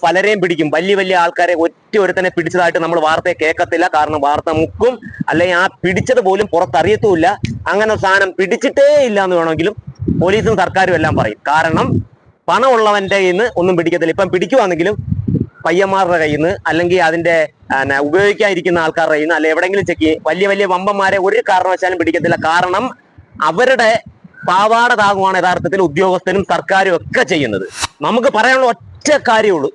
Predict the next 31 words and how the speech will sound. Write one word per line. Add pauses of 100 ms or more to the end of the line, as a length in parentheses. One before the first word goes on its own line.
(100)
ഇനി (100)
വരുന്ന (280)
സർക്കാരായാലും (280)
ആരായാലും,
ഇനി (120)
ഈ (120)
സർക്കാരായാലും
ഇനി (100)
പുതിയ
സർക്കാർ (100)
വരുവാണെങ്കിലും (240)
ചെയ്യേണ്ട (100)
ഒറ്റ (120)
കാര്യം,
നിങ്ങൾ (120)
നാടിന്
വേണ്ടി
ഒന്നും (100)
ചെയ്തില്ലെങ്കിലും
പുരോഗമനം
ഉണ്ടാക്കില്ലെങ്കിലും
കുഴപ്പമില്ല,
ഇതേ
കണക്ക് (540)
ലഹരി (480)
കടത്തുന്നവരെ,
അക്രമം
കാണിക്കുന്നവരെയും (320)
അവർക്ക് (260)
നല്ല (140)
രീതിയിൽ,